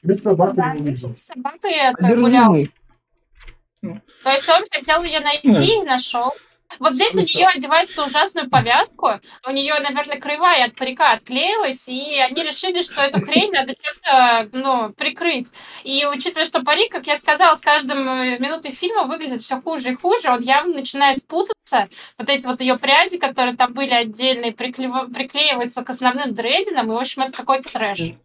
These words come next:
Speaker 2: Наверное, потому
Speaker 4: Ну.
Speaker 2: повязку нелепую одели.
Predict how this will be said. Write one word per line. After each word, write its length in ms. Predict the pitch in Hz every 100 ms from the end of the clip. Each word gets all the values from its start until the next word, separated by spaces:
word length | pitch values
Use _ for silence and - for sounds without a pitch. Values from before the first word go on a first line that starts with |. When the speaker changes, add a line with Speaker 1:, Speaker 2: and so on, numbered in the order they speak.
| _ _ _ - - - - _ _ 247
Speaker 2:
Наверное, 240 | 254 311
потому 320 | 320 262 214
Speaker 4:
Ну. 40 | 170
Speaker 2:
повязку 380 | 277 277 277 247
нелепую 400 | 240 254 254 220
одели. 500 | 214 - 220 208 196